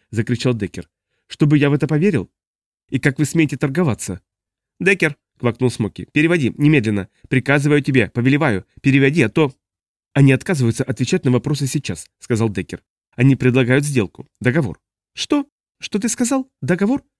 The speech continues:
Кому предлагают? Мне? Со мной торговаться? Да я их..." "А что такого?" прошелестел Снопи, и глазки его весело засверкали. "Почему бы разумным существам и не поторговаться немножко?" "Не выйдет",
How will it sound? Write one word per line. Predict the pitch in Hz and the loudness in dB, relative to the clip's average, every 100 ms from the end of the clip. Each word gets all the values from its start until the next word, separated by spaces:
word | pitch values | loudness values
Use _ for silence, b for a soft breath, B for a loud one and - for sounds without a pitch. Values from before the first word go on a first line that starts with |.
| _ | _
Кому | - 269 139 | -2 2 2
предлагают? | 117 110 110 110 - | 0 -2 -2 -4 -4
Мне? | 143 151 277 - _ _ _ | 0 2 2 -2 _ _ _
Со | - 202 | 0 2
мной | 202 | 4
торговаться? | 214 156 143 190 - - - _ | 2 0 0 0 -4 -10 -14 _
Да | 123 | 2
я | 151 | 4
их..." | 208 - - _ _ _ | 2 -2 -10 _ _ _
"А | 107 | -8
что | - 160 | -4 -4
такого?" | 262 - 113 85 - _ _ | -4 -4 -6 -6 -14 _ _
прошелестел | 123 113 123 123 - 117 | -6 -2 0 0 -2 -4
Снопи, | - 190 185 101 _ _ _ | -2 -4 -2 -8 _ _ _
и | 131 | -6
глазки | 117 175 - | 0 -2 0
его | 127 123 | 0 0
весело | 120 127 - 117 | 0 -2 0 -2
засверкали. | 117 - 160 - 82 - _ _ _ _ | -4 -6 -6 -6 -12 -12 _ _ _ _
"Почему | 120 - 175 | -4 0 0
бы | 196 - | 0 0
разумным | 120 117 117 113 | 0 0 0 -2
существам | 110 110 107 156 | -4 -8 -4 -2
и | 165 123 | 0 -2
не | 117 | -2
поторговаться | 110 120 113 160 190 95 | -4 -6 -6 -8 -6 -8
немножко?" | 90 90 - 78 - _ _ _ _ | -6 -8 -10 -16 -20 _ _ _ _
"Не | 175 | -2
выйдет", | 220 214 123 104 - | 0 2 2 -2 -12